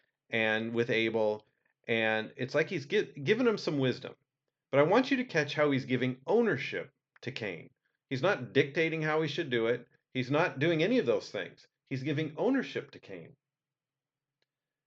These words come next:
says he did not respect Cain and his offering. And Cain was very angry, and his countenance fell. Isn't that amazing? An act took place, and all of a sudden his emotions now are taking over.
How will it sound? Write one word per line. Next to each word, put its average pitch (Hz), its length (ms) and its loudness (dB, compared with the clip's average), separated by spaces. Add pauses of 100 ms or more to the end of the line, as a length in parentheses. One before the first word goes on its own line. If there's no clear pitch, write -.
(220)
says 185 240 2
he 160 100 -2
did 151 160 -4
not 190 220 -2
respect 170 500 -4
Cain 131 240 -4
and 120 120 -4
his 107 120 -8
offering. 110 460 -4 (580)
And 117 140 -8
Cain 214 320 -2
was 143 160 0
very 160 480 2
angry, 127 720 -6
and 123 100 -2
his 131 140 -2
countenance 117 640 -4
fell. - 420 -6 (840)
Isn't 127 60 0
that 127 80 4
amazing? 131 480 2 (100)
An 113 140 0
act 135 240 2
took - 160 -2
place, 117 500 2 (500)
and 104 120 -2
all 120 100 6
of 120 60 0
a - 20 -10
sudden 123 180 2
his 117 140 2
emotions 117 580 2
now 95 180 0
are 92 100 0
taking 95 340 -6
over. 85 360 -8